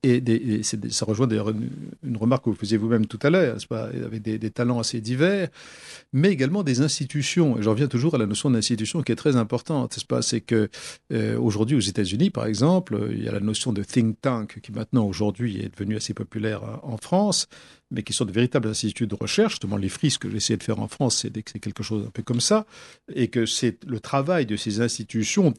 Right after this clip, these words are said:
et, et non pas seulement de tel ou tel individu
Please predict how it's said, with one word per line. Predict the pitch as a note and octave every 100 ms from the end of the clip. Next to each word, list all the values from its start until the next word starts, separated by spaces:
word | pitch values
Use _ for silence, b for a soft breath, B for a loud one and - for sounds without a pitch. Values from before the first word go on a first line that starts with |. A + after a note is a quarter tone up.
| -
et, | C3 A#2 B2+
et |
non | A2 A2
pas | A#2
seulement | - A2+ C3+
de | G#2
tel | - C3+
ou | A2
tel | C#3+ A2+
individu | G#2+ A2 G#2 A2 A2 A#2